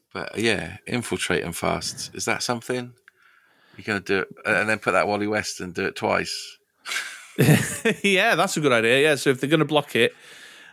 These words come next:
Speaker 2: uh, they'll get hit with the Fast. But if they don't block it, you can do your, your whole Angela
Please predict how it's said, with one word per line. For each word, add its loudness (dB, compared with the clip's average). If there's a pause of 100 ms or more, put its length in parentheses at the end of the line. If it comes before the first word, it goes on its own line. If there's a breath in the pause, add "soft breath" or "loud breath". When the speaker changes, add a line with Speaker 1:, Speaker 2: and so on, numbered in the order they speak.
Speaker 2:
uh, 2
they'll -2
get 0
hit 0
with -8
the -6
Fast. -2 (300 soft breath)
But -2
if 4
they -4
don't 2
block -4
it, 2 (480)
you -8
can -6
do 4
your, 6
your 2
whole 4
Angela 0